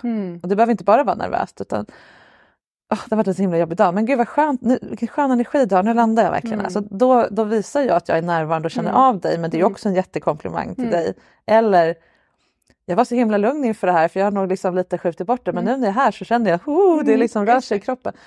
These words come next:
Speaker 2: Att man berättar vad som händer
Speaker 1: Ja.
Speaker 2: med en.
Speaker 1: Så slipper man gissa också.
Speaker 2: Ja, ja,
Speaker 1: Ja.
Speaker 2: dels slipper jag gissa
Speaker 1: Mm.
Speaker 2: varför personen pillar på
Speaker 1: Mm.
Speaker 2: tröjärmen eller
Speaker 1: Mm.
Speaker 2: vad det nu är. Ehm,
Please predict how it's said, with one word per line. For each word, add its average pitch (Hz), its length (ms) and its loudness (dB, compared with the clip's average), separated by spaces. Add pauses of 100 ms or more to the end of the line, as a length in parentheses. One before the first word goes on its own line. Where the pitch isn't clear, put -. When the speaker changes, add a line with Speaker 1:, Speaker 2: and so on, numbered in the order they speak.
(160)
Speaker 2:
Att 190 140 -8
man 208 100 0
berättar 220 460 0
vad 185 100 0
som 185 120 -8
händer - 320 -6
Speaker 1:
Ja. 190 200 -4
Speaker 2:
med - 200 -6
en. 180 160 -10 (360)
Speaker 1:
Så 214 80 -12
slipper - 260 -20
man 165 140 -12
gissa - 340 -14
också. - 220 -10
Speaker 2:
Ja, 226 200 4
ja, 214 120 0
Speaker 1:
Ja. - 60 0
Speaker 2:
dels 302 200 4
slipper 294 220 0
jag 226 100 4
gissa 214 320 2
Speaker 1:
Mm. 247 180 -4
Speaker 2:
varför 185 440 2
personen 175 440 -4
pillar 165 260 2
på 156 360 2 (100)
Speaker 1:
Mm. 220 260 -10 (600)
Speaker 2:
tröjärmen 156 520 2
eller 160 160 -2
Speaker 1:
Mm. 151 60 -2
Speaker 2:
vad 156 100 -2
det 156 40 -4
nu 160 120 -6
är. 214 160 -2 (520)
Ehm, 175 520 0